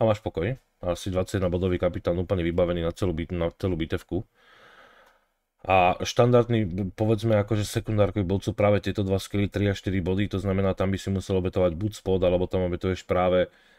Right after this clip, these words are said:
väčšie horenie, alebo ten adrenalín k tomu sa práve ale vždy hodí, takže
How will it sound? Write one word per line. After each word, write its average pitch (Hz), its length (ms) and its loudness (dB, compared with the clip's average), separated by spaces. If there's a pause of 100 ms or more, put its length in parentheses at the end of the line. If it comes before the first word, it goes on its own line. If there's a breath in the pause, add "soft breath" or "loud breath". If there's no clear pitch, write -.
(140 soft breath)
väčšie 95 340 0
horenie, 92 460 0
alebo 87 340 0
ten 87 160 -4
adrenalín 92 400 0
k - 80 -10
tomu 92 160 -2
sa 90 160 -6
práve 92 240 2
ale 90 160 2
vždy 87 240 -4
hodí, 90 240 0
takže 87 400 -2